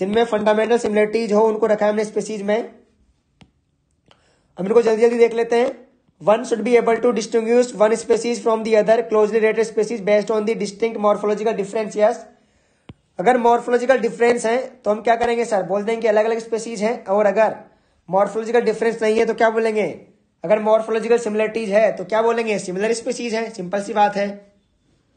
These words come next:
जैसे कि सर, let us considered Mangifera indica, Solanum tubersum और Panthera leo, ये क्या है सर हमारे, तीनों ही सर हमारे इंडिका,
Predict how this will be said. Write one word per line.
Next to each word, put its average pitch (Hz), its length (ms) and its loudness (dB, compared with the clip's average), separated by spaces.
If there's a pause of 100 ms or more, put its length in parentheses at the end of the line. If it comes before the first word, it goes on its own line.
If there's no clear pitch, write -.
(1200)
जैसे 208 280 0
कि 247 100 0
सर, 233 280 2 (420)
let 220 300 0
us 262 180 2
considered 226 680 0
Mangifera 220 580 -2
indica, 208 380 0 (440)
Solanum 220 440 -2
tubersum 220 500 -2
और 233 300 0
Panthera 214 420 0
leo, 202 340 0
ये 208 120 -2
क्या 214 140 -2
है 220 100 0
सर 226 120 -4
हमारे, 214 280 2
तीनों 220 280 0
ही 233 60 2
सर 233 140 -4
हमारे 208 360 -2 (400)
इंडिका, 220 440 2